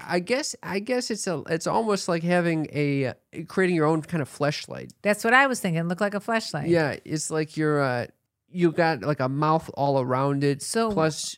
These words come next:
Speaker 2: what, does it hurt you, you know, 'cause it's acidic?
Speaker 1: apparently, it doesn't hurt you, it, because it's acidic, and as evidenced by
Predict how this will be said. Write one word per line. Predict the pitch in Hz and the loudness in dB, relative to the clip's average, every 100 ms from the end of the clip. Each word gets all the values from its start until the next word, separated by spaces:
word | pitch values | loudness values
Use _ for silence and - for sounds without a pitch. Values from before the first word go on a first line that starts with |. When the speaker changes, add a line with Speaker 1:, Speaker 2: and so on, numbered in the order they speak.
| - | -8
Speaker 2:
what, | 190 208 185 165 | -4 -4 -4 -4
does | 185 180 | -2 -2
it | 151 | -2
hurt | 196 202 | -4 -6
you, | 214 190 185 - | -8 -8 -12 -12
you | 175 175 | -8 -6
know, | |
'cause | 175 180 | -4 -4
it's | 165 165 | -4 -4
acidic? | - 196 226 - - - | -4 -4 -4 -6 -10 -10
Speaker 1:
apparently, | - 240 294 247 175 170 | -6 -4 -4 -2 0 0
it | 165 | 0
doesn't | 170 180 170 | -2 0 0
hurt | 175 - _ _ - | -2 -4 _ _ -4
you, | 156 143 135 - - | 0 0 -2 -10 -12
it, | 143 131 | -8 -6
because | 143 143 127 | -4 -4 -6
it's | 139 | -8
acidic, | - - - - _ _ _ _ | -10 -10 -12 -16 _ _ _ _
and | 139 131 - _ | -8 -8 -12 _
as | - 143 143 - | -10 -10 -10 -6
evidenced | 147 135 139 - | -4 -4 -6 -4
by | 143 143 | -4 -4